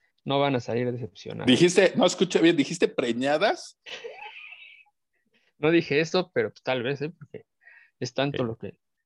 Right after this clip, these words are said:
Speaker 1: lo que van a disfrutar que, que puede ser que sí. Y aparte Thor es un dios, como el Espíritu
Speaker 2: Oh.
Speaker 1: Santo, o sea, ¿por qué no?
Speaker 3: Que, que, ahorita que mencionas eso de Dios y el Espíritu
Speaker 2: <laughs>
Speaker 3: Santo,
Speaker 2: Sí.
Speaker 3: fíjate que eh, eh, eh, cuando vi la película dije, "Bueno, en la ciudad omni-, omnipotente sería excelente que saliera Jesucristo".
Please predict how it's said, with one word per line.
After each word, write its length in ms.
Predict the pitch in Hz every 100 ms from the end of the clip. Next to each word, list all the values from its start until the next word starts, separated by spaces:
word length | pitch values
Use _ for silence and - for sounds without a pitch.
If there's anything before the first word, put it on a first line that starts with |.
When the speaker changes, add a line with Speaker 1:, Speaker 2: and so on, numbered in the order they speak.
| _ -
Speaker 1:
lo 120 | 113
que 120 | 113
van 160 | 123 147
a 60 |
disfrutar 680 | 117 - _ - - 120 139
que, 240 | - - 120
que 160 | - 113 117 120
puede 160 | - 131
ser 140 | 127 135
que 240 | 117 139
sí. 280 | - 131 127
Y 80 | -
aparte 360 | 131 160 160 151
Thor 200 | 151 151
es 140 | 151
un 160 | 143 135
dios, 220 | 170 170
como 180 | 131 123
el 60 | 110
Espíritu 400 | - 135 135 127
Speaker 2:
Oh. 40 |
Speaker 1:
Santo, 320 | 135 165 -
o 40 | 120
sea, 120 | 131
¿por 240 | - 127
qué 140 | - 131
no? 200 | 160 - _ _ _ _ _ _ _ _ _ _ _ _ _ _
Speaker 3:
Que, 120 | 151 -
que, 160 | 151 - _ -
ahorita 200 | - 220
que 120 | 175
mencionas 360 | 165 151 208 196
eso 220 | 196 202
de 120 | 135
Dios 400 | 120 147 156 180
y 40 | 135
el 80 |
Espíritu 340 | 107 160 - 170
Speaker 2:
<laughs> 0 |
Speaker 3:
Santo, 240 | 151 143
Speaker 2:
Sí. 60 | 135
Speaker 3:
fíjate 300 | 175 190 165
que 260 | - 120 101 - - _ -
eh, 140 | 123 -
eh, 260 | 69 71 -
eh, 340 | 60 - 62 - - 85
cuando 200 | 131 143
vi 80 | 175
la 100 | 175
película 480 | 143 147 151 151
dije, 240 | 135 127 127
"Bueno, 220 | 151 156
en 200 | 127 113
la 80 | 117
ciudad 220 | 143 165
omni-, 220 | 165 135
omnipotente 760 | 101 107 117 - 110 135 131 170
sería 160 | 151 127
excelente 680 | - - 123 135 143 160 160
que 100 | -
saliera 340 | 110 117 120
Jesucristo". 640 | 113 - 104 123 - 110